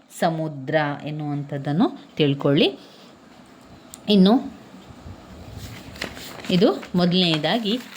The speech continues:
ಕೃಷ್ಣ ಸಂಧಾನ ವಿಷಯಕ್ಕೆ ನಾವು ಬಂದಿದ್ದೇವೆ. ಕೃಷ್ಣ ಸಂಧಾನ ಏನು, ಕೃಷ್ಣ ಸಂಧಾನ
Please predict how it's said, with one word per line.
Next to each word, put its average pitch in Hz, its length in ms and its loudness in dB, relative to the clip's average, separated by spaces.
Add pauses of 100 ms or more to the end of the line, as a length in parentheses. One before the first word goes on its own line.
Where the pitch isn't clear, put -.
(100)
ಕೃಷ್ಣ 277 340 2
ಸಂಧಾನ 175 580 2
ವಿಷಯಕ್ಕೆ 156 440 -4
ನಾವು 165 220 0
ಬಂದಿದ್ದೇವೆ. 143 520 0 (760)
ಕೃಷ್ಣ - 420 2 (460)
ಸಂಧಾನ 147 720 2 (1080)
ಏನು, 208 640 4
ಕೃಷ್ಣ 190 380 2
ಸಂಧಾನ 151 680 -2